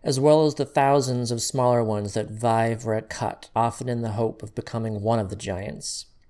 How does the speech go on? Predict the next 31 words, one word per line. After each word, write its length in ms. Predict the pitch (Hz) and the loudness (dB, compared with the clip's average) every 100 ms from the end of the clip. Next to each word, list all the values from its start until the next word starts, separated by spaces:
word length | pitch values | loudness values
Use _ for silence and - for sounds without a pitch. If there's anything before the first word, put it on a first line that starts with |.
| - | 0
These 220 | 143 143 | 2 2
tax-exempt 800 | - 156 156 - 147 127 135 131 | 2 2 2 0 -2 2 2 2
entities 640 | - 131 123 127 120 120 120 | -4 -4 -4 -2 -2 -2 -2
overtly 720 | 127 120 120 143 190 151 147 | -4 -4 2 2 2 2 0
and 240 | - 131 123 | 0 -4 -6
covertly 840 | - 147 139 120 107 117 104 104 - | -2 0 0 0 -2 -2 -4 -6 -6
influence 600 | 180 175 160 151 131 - | -6 0 2 2 0 0
government 480 | 131 123 117 107 | 0 0 -4 -6
social 320 | - 113 110 117 | -4 -4 -4 -6
policy 640 | - 107 107 - 104 101 - | -2 0 0 -4 -6 -6 -2
in 180 | 151 147 | -2 0
behalf 560 | 147 117 165 151 - | -2 -2 -2 -4 -6
of 120 | 139 | -4
the 80 | 131 | -4
poor 580 | 107 123 101 90 - - _ _ | -2 -2 0 -2 -6 -12 _ _
through 540 | - - 123 120 120 - | -20 -6 -2 0 -2 -6
public 460 | - 156 156 151 - | -8 -2 0 -2 -4
interest 540 | 131 127 127 117 - - | -6 -4 -4 -4 -6 -2
advocacy 800 | 113 110 113 107 - 101 110 131 - | 0 0 -4 -6 -6 -6 -8 -12 -10
for 140 | 127 | -8
programs 720 | - 131 127 131 127 120 107 | -4 -2 0 0 0 -2 -4
they 220 | 107 151 | 0 0
want 420 | 156 104 101 101 - | 0 -4 -4 -8 -8
foundations 640 | 113 107 110 104 - 104 | -6 -2 -2 -2 -4 -8
to 100 | - | -8
start 440 | - - 117 123 - - | -8 -2 -2 -2 -4 -12
and 160 | - 107 | -8 -6
the 60 | |
government 480 | 101 110 120 123 117 | -2 -2 0 -4 -6
to 100 | - | -6
sustain. 720 | 110 - - 107 92 - 135 | -6 -4 -4 -4 -6 -8 -12